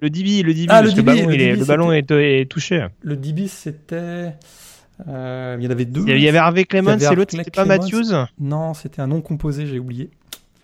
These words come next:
Speaker 1: Ouais, c'était
Speaker 2: Ah, bah,
Speaker 1: Harvey,
Speaker 2: c'est
Speaker 1: il y
Speaker 2: Harvey
Speaker 1: avait Harvey
Speaker 2: Clements, c'est
Speaker 1: Clements.
Speaker 2: ça, oui, oui, c'est ça, pardon,
Speaker 1: Oui, c'est
Speaker 2: c'est
Speaker 1: ça, on
Speaker 2: Harvey
Speaker 1: est
Speaker 2: Clements,
Speaker 1: d'accord.
Speaker 2: absolument. Mais là, ça
Speaker 1: Et il y
Speaker 2: aurait
Speaker 1: avait Trey, et il y avait Trey Matthews, je crois, sur l'action, euh, qui est parti juste après à Auburn, si je me trompe pas.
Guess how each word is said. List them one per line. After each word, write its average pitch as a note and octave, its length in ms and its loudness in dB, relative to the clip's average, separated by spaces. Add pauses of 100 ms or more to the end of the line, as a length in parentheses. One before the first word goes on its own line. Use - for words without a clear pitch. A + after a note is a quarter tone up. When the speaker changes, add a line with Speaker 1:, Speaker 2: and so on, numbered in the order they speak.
(140)
Speaker 1:
Ouais, C#4+ 120 -6
c'était C#3 240 -2
Speaker 2:
Ah, - 20 2
bah, G#3+ 40 4
Speaker 1:
Harvey, G3+ 100 0
Speaker 2:
c'est - 40 -2
Speaker 1:
il - 40 2
y - 20 4
Speaker 2:
Harvey C4+ 140 4
Speaker 1:
avait - 0 -
Harvey C4+ 180 4
Speaker 2:
Clements, C4 100 4
c'est A#3+ 120 0
Speaker 1:
Clements. E3 240 0
Speaker 2:
ça, A#3+ 80 0
oui, C4 80 0
oui, A#3 80 -2
c'est A3+ 100 -4
ça, G#3 180 -4
pardon, F3+ 180 -8
Speaker 1:
Oui, E3 60 -8
c'est G#3 80 -12
Speaker 2:
c'est - 60 -14
Speaker 1:
ça, G#3 60 -4
on - 60 0
Speaker 2:
Harvey F3 100 -2
Speaker 1:
est E3+ 40 0
Speaker 2:
Clements, E3+ 120 0
Speaker 1:
d'accord. - 140 -6
Speaker 2:
absolument. D#3 500 -8 (340)
Mais E3 120 2
là, F3 120 0
ça - 100 -4
Speaker 1:
Et C3 40 4
il - 20 2
y C3+ 40 4
Speaker 2:
aurait C3 80 4
Speaker 1:
avait E3 120 2
Trey, - 200 -4
et E3+ 40 0
il D3+ 60 4
y D#3 60 4
avait E3+ 160 2
Trey F3 180 0
Matthews, E3 320 -2
je E3+ 120 -4
crois, F3 200 -2
sur - 120 -4
l'action, E3+ 580 0
euh, C3 220 2
qui A#2+ 120 -4
est D3+ 40 -4
parti D3+ 300 -4
juste D#3 220 -2
après D3+ 180 0
à D#3+ 100 4
Auburn, D3 320 4
si C#3 140 -6
je B2 60 -4
me B2 80 -2
trompe A#2 220 -6
pas. A#2 160 -6